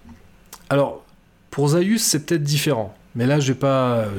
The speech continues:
on a dit qu'on ferait pas de spoiler tout de suite, donc on va peut-être pas expliquer tout de suite pourquoi, euh, je mettrais pas Zaius dans la même, euh, dans la même catégorie. Mais, euh, pour les autres orang-outans, donc comme j'ai dit, qui sont gardiens de la foi, euh,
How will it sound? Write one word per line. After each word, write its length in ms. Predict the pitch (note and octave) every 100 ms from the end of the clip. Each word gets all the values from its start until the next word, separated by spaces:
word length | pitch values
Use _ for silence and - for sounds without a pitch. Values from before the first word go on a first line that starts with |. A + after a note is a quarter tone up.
| G2+ G2
on 140 | B2
a 80 | B2
dit 140 | B2
qu'on 160 | C#3+ B2
ferait 160 | -
pas 100 | A#2+
de 60 | B2+
spoiler 320 | - A#2+ A#2 A2+
tout 80 | B2
de 60 |
suite, 260 | - F#3+ - - - - -
donc 100 | A2+
on 40 |
va 80 | B2
peut-être 200 | A#2 D3
pas 240 | E3 E3 D#3
expliquer 400 | D3 D3 C#3+ D3
tout 120 | D3
de 60 |
suite 180 | - D3
pourquoi, 640 | - - - D#3+ D#3+ D3+ C3
euh, 260 | B2 A#2
je 120 | A#2+
mettrais 280 | C3+ C#3 D3+
pas 160 | D3 F3+
Zaius 480 | D3 C#3+ D#3 D3+ -
dans 140 | C3
la 120 | B2+
même, 300 | B2+ C#3+ C#3+
euh, 260 | C3 A#2+ A#2+
dans 120 | B2+
la 80 | B2+
même 160 | D3
catégorie. 500 | C#3+ C3 B2 A#2+ G#2+ F#2+ - - - - - -
Mais, 380 | B2 C#3 D3 D3
euh, 600 | C3+ B2 A#2+ A#2+ A#2+ A#2+
pour 220 | - D3
les 180 | D3 D3
autres 240 | G3 F#3+
orang-outans, 640 | D3 C3 C3 B2+ F#3+ A3 A3 -
donc 100 | A2+
comme 160 | A2 A2
j'ai 140 | A2+
dit, 100 | D#3+
qui 140 | G#3+ C#3+
sont 440 | - A2 G2+ F#2
gardiens 360 | G2 A2+ G#2+ A2+
de 60 |
la 80 | A2
foi, 280 | - G#3+ G#3+ - - - - - - - _ -
euh, 560 | A#2+ A#2 A2+ A2 A2